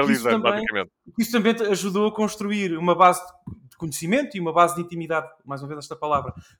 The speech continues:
Speaker 2: com as, as franquias e com as séries da Nintendo, que hoje provavelmente ou, ou, ou eventualmente te ajudarão também na, na, na, no teu,
Speaker 1: Claro.
Speaker 2: na, no, no, no teu processo.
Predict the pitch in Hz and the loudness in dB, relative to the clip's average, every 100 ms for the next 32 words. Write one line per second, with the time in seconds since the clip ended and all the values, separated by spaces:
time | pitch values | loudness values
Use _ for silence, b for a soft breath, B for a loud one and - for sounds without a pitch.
0 | - 180 170 - - 156 185 170 208 185 | -2 2 2 0 -6 -6 -4 -4 -2 -4
1 | 160 160 156 170 156 175 185 180 190 202 | -6 -10 -6 -6 -4 -4 -4 -4 -6 -6
2 | 240 b b b b - 220 226 226 208 | -10 b b b b 4 6 6 4 4
3 | 220 202 220 226 208 175 175 180 170 180 | 6 6 4 4 2 4 4 4 2 4
4 | 196 233 202 208 226 233 190 196 202 214 | 4 6 6 4 2 -2 0 4 4 2
5 | 214 196 202 208 202 202 202 202 190 202 | 0 -2 -2 -4 -4 -6 -6 -6 -8 -10
6 | 196 214 196 185 190 196 190 196 185 185 | -6 -4 -4 -4 -8 -8 -8 -8 -8 -8
7 | 208 - - 185 | -8 -8 -6 -6